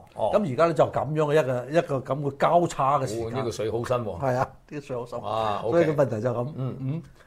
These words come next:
Speaker 1: 咁啊，當然我哋會繼續關注一下。
Speaker 2: 嗯哼。
Speaker 1: 不過呢，原來我哋今日係講另外一個故事，就係
Speaker 2: 嗯哼。
Speaker 1: 嗰個U two偵察機同埋台灣嘅黑貓中隊。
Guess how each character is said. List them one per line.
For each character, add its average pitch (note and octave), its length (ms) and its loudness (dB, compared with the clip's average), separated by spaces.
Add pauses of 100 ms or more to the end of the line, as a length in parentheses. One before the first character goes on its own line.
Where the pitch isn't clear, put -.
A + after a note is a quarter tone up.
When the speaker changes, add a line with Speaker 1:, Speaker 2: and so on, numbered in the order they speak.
(140)
Speaker 1:
咁 B2+ 180 -4
啊， A#2+ 100 0
當 B2+ 200 -2
然 A#2+ 120 -2
我 A#2 140 0
哋 A#2+ 80 0
會 G#2 140 -4 (840)
繼 G2+ 140 -6
續 G2 140 -8 (180)
關 B2+ 200 2
注 G2 140 -8
一 G2+ 40 -4
下。 G2 380 -4
Speaker 2:
嗯 A#2+ 120 -4
哼。 C#3+ 160 -4 (240)
Speaker 1:
不 C3+ 120 -2
過 A2+ 120 -2
呢， B2+ 120 -2
原 G#2 180 -6
來 F2+ 120 -8
我 G#2 160 -4
哋 A2+ 100 -2
今 B2 140 0
日 A2+ 60 -4
係 F2 280 -8 (200)
講 G#2+ 320 -8 (380)
另 G2+ 220 -6
外 A2+ 100 -4
一 - 40 -4
個 G#2 120 -2
故 G2 220 -12
事， F#2 240 -12
就 G#2+ 120 -8
係 F2 80 -6
Speaker 2:
嗯 A#2+ 100 -2
哼。 C#3+ 140 -4 (720)
Speaker 1:
嗰 G#2 120 -6
個 G#2+ 180 -4
U D#3+ 280 2
two D3+ 180 -2
偵 C#3 200 4
察 B2 180 0
機 C3 300 -4 (340)
同 - 180 -10
埋 F2+ 200 -8 (180)
台 - 120 -10
灣 A#2+ 220 0
嘅 G2 80 -6
黑 - 240 -2
貓 B2+ 140 0
中 B2+ 240 -4
隊。 F#2+ 260 -4